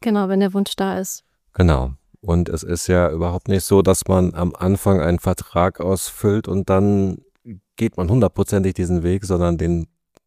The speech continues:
Speaker 2: kann man so flexibel halten, auch mal eine Pause machen oder auch halt auch merken, äh, nach ein paar Monaten, nee, das können wir doch nicht. Und auch das ist an der Stelle ganz wichtig, da bei sich zu sein. Das hatten wir am Anfang besprochen. Okay,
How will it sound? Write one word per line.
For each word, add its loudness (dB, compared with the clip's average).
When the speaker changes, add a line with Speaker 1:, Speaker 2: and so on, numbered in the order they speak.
Speaker 2:
kann -2
man 0
so 0
flexibel -4
halten, -2
auch -10
mal -4
eine 0
Pause 0
machen -2
oder -4
auch -2
halt 0
auch -4
merken, -2
äh, 4
nach 0
ein 2
paar 2
Monaten, 2
nee, -2
das -4
können 2
wir 2
doch 0
nicht. -4
Und -4
auch -4
das -4
ist -6
an -4
der 0
Stelle -2
ganz -2
wichtig, -2
da -2
bei 0
sich -2
zu -14
sein. -4
Das -8
hatten -6
wir -2
am -4
Anfang -6
besprochen. -6
Okay, 2